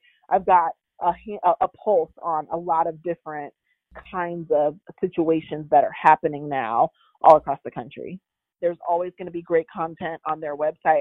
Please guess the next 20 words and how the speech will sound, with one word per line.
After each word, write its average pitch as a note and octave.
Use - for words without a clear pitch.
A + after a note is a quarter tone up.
I'll E3
be F3+
there E3+
for E3
a D#3
bit D#3+
longer, E3
sharing E3
some D#3
articles G3
and C#3
tips -
and E3
things D#3+
like D3+
that. C3+
That'll D3+
still D3
be C3+
helpful. -